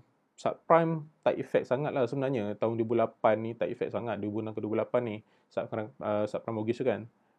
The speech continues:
tak effect sangat. Tapi, saya nak tunjuk kat korang, kalau korang perasan pada tahun lima belas, enam belas, tujuh belas, kita ada penurunan berturut-turut. Okey?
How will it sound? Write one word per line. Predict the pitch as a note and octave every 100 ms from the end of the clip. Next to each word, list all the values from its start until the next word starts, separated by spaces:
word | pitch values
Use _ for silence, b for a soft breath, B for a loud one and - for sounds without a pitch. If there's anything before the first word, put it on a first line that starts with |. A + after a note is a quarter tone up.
| -
tak | F#2+
effect | - F#2
sangat. | C3+ A#2+ - b b -
Tapi, | C3 F3 C3+ F#3+ _ _ _ _ _ _ _ _ _ -
saya | - C3
nak | B2+
tunjuk | D3 D3+
kat | B2
korang, | C#3 A2 B2 C#3+ _ _
kalau | A2 D3
korang | E3+ D#3 D3 C3+
perasan | C3 A2+ G2+
pada | A2 A2+
tahun | A#2 A#2+ A#2+ A#2+ - _ B2
lima | A#2+ B2
belas, | C3+ B2+ B2+ - B2
enam | A2+
belas, | A#2+ B2
tujuh | B2 A2+
belas, | G#2+ G2+ A2+ - b b -
kita | B2+ - C3 C3 C3 B2+
ada | A2+ A2 A2
penurunan | A2+ A2+ A2+ A2+
berturut-turut. | G#2+ G#2+ - G2+ F2+ _ _ _ _ _
Okey? | G2+ B2 E3+